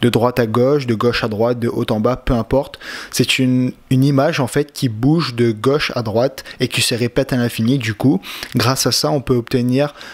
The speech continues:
donc un décor qui, euh,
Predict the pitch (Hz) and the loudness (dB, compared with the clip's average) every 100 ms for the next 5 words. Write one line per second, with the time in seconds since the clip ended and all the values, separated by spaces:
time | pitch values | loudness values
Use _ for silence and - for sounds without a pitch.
0 | - 117 120 - 131 120 123 117 - 147 | -6 0 0 0 0 2 2 0 0 0
1 | - - - 131 147 147 - - - 117 | -2 -10 0 2 2 0 -14 -18 -4 0
2 | 113 110 110 110 107 107 | 2 2 2 2 2 0